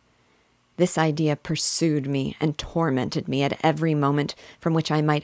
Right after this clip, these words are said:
otherwise have snatched repose and peace. I waited for my letters with feverish impatience. If they were delayed, I was miserable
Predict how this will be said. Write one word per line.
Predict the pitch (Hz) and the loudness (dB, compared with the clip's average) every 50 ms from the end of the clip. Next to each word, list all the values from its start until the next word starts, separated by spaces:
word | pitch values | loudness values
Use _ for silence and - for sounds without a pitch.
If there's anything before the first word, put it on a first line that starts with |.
| - - | 0 0
otherwise | 160 165 160 156 151 151 151 151 151 151 - | 2 2 4 2 2 2 2 2 2 0 -2
have | - 151 139 | -4 -4 -2
snatched | - - - 151 143 147 147 - - - 160 | -2 -2 -2 -2 -2 -2 -4 -6 -8 -8 -6
repose | 156 127 - - - - 156 151 147 147 151 147 156 - - - - | -8 -8 -8 -12 -4 -2 0 0 0 0 -2 -2 -4 -4 -6 -4 -4
and | 151 143 143 - _ | -4 -4 -4 -8 _
peace. | - - - 160 135 110 - - - - - - - - _ _ _ _ _ _ _ _ _ _ _ _ _ _ _ _ _ _ _ _ _ _ | -12 -6 -4 -4 -4 -4 -6 -6 -4 -4 -4 -4 -8 -12 _ _ _ _ _ _ _ _ _ _ _ _ _ _ _ _ _ _ _ _ _ _
I | - 156 | -2 -2
waited | 143 147 151 156 151 151 151 143 143 | 0 2 4 4 4 4 2 0 -2
for | - - 151 | -2 -2 -2
my | 139 139 135 139 | 0 2 2 2
letters | 139 139 143 139 131 131 135 147 - - - | 2 2 2 2 0 0 -2 -4 -4 -4 -4
with | 151 147 - | -4 -6 -6
feverish | - - - 165 151 151 143 139 139 143 135 - | -10 -4 -2 0 0 2 0 0 -2 -2 -2 0
impatience. | - 135 139 - - 135 135 135 - - 131 135 - - - - - - _ _ _ _ _ _ _ _ _ _ _ _ _ | 0 -2 -2 -2 -2 -4 -2 -2 -2 -4 -4 -4 -4 -2 0 0 0 -2 _ _ _ _ _ _ _ _ _ _ _ _ _
If | - - 151 | -6 -6 0
they | 147 165 156 | 2 2 4
were | 147 160 | 4 2
delayed, | 143 151 143 139 143 147 143 143 139 139 139 - - _ - - - _ | 2 2 0 2 2 2 2 2 2 0 -4 -6 -8 _ -20 -20 -12 _
I | - 156 | -2 0
was | 147 139 - | 0 0 0
miserable | 156 156 151 156 151 139 139 135 139 135 143 139 117 - 147 - | 0 2 4 4 2 2 0 -2 -4 -4 -4 -4 -4 -4 -6 -10